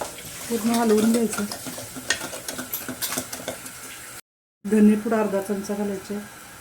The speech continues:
जिरेपूड अर्धा चमचा घालायचं आहे, पूर्ण एकजीव करून घ्यायचं आहे. शिजवलेलं मटकीचं पाणी घालून घ्यायचं आहे. मसाल्याचं जे पाणी राहिलेलं आहे,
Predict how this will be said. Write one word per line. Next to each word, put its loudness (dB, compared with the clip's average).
जिरेपूड 6
अर्धा 2
चमचा 2
घालायचं 2
आहे, -2
पूर्ण -2
एकजीव 2
करून 2
घ्यायचं 2
आहे. -8
शिजवलेलं 6
मटकीचं 2
पाणी 0
घालून 0
घ्यायचं -2
आहे. -10
मसाल्याचं 4
जे 2
पाणी 4
राहिलेलं 0
आहे, -4